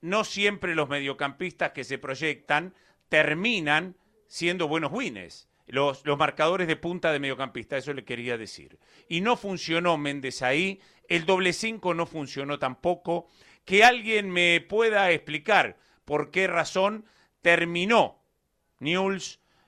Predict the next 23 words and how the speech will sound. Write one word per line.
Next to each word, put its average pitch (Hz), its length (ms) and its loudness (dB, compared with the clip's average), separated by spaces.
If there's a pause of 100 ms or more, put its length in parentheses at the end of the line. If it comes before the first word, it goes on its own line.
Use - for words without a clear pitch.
(140)
eh, 143 240 -4
con 156 240 -2
dos 175 160 0
cinco 220 600 -2
y 165 120 -6
recibió 160 460 -4
un 214 100 -4
montón 180 360 -6
de 185 120 -4
tiros 240 380 -6
de 156 100 -6
media 202 240 -4
distancia, 143 720 -4 (300)
como 165 420 6
aquel 226 400 -2
de 160 360 2
López, 180 420 0
por 143 160 -8
ejemplo, 147 600 -4
en 135 120 -4
el 139 140 -6
minuto 160 460 -4
ocho, 156 540 0